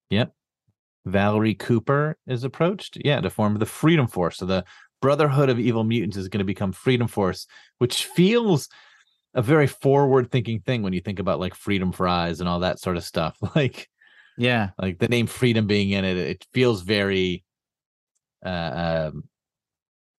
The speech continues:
Speaker 1: you know, America First type mentality there.
Speaker 2: Yeah, very, very sort of, like, this organization that is built to exert influence and authority over things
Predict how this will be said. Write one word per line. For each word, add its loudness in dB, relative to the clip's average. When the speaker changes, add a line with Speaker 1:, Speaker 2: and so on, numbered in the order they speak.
Speaker 1:
you -2
know, -2
America -2
First -2
type -2
mentality -2
there. -10
Speaker 2:
Yeah, 2
very, 2
very 2
sort 2
of, 0
like, 0
this 0
organization 2
that 0
is -2
built -2
to -8
exert -2
influence 0
and -2
authority 0
over -4
things -2